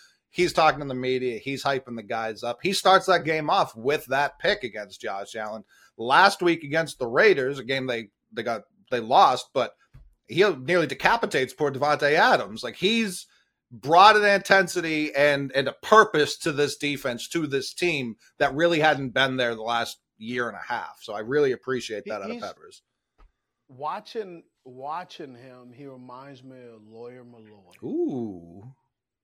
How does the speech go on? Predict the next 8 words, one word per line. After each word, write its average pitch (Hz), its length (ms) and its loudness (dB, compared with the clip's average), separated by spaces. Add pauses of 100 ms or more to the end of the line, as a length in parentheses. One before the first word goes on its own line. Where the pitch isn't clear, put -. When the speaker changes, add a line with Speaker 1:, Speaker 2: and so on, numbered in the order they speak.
(420)
Speaker 2:
Right? 120 300 -18
Who 139 340 -14
just, 143 340 -16
like, 131 260 -14 (500)
he's 143 320 -18
roaming 147 640 -16
back 139 400 -18
there. 107 320 -20